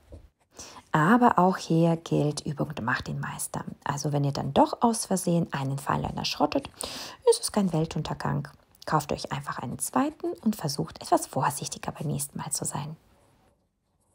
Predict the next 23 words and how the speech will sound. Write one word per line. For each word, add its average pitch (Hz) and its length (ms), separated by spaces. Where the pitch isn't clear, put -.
Mir 175 420
fehlen 175 360
noch 147 220
einige 160 440
kleine 139 440
Strähnchen 143 800
im 196 340
Pony. 190 500
Das - 220
heißt, 143 220
auch 143 220
da 147 360
arbeite 151 420
ich - 160
mit 151 180
einzelnen 139 480
kleinen - 380
Bögen 247 480
und 392 320
bin 160 180
auch 143 200
schon - 180
fertig. - 560